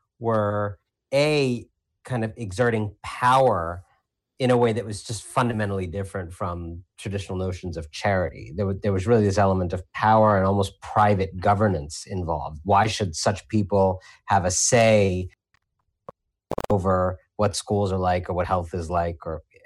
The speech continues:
things like that? Second, there was a concern that arose in that time, um, about, you know, are you using latter-day generosity to cover up,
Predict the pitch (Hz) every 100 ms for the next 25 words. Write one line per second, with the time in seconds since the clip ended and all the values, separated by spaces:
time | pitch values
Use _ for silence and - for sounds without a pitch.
0 | _ - 90 87 82 82 - - - -
1 | 202 196 175 139 131 127 113 113 - 107
2 | 98 110 107 101 98 98 92 95 92 87
3 | 95 90 90 92 98 _ _ - 95 95
4 | 92 95 107 90 104 104 101 - - _
5 | _ 113 107 107 117 117 135 127 127 -
6 | - 107 104 127 135 117 107 98 95 95
7 | _ - 107 107 107 98 101 92 95 95
8 | 98 98 - 95 87 - - 110 107 95
9 | 98 101 87